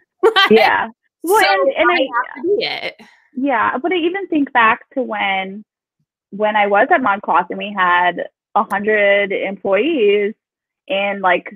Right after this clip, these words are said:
Speaker 2: Susan, the founder, like, it's still, everything was still very, like, her, even though people may not know who she is and, or anything about her, but, like, we all know, like, would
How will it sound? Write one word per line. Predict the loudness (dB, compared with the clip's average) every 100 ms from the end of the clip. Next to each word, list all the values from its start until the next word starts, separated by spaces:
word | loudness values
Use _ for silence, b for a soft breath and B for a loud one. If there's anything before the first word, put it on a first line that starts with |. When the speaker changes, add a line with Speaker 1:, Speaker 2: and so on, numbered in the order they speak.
| _
Speaker 2:
Susan, | -2 -2 -6 -8 -2
the | 2 2 0 0
founder, | 2 2 0 0
like, | 0 0 -6 _ _
it's | -6 -6 _
still, | -2 0 2
everything | 0 -2 -6 -4
was | -2 -2 -4
still | -2 -2
very, | 0 0 2 0
like, | -2 -6 -8 -18 _ -6
her, | -2 0
even | -2 -4 -6 -4
though | -2 -2 -4
people | -14 -6 0 2 2 -2 _ _ _ _ -10
may | -6 -2
not | -4 -2
know | -2 0 0 -4 -4
who | -2 0 -2 -4 -6 -4
she | 0 2
is | 2 2 4 2 -2 _
and, | -2 -2 -2 -8 -12 _ _
or | 0 2
anything | 0 -4 -2
about | 2 2 2
her, | 0 2 2 0
but, | -2
like, | 0 -2 -6
we | -8 -4 2
all | 2 2
know, | 0 -2 0 0 0
like, | 0 -2 -8 _ _ _ _ _ _
would | -4 -4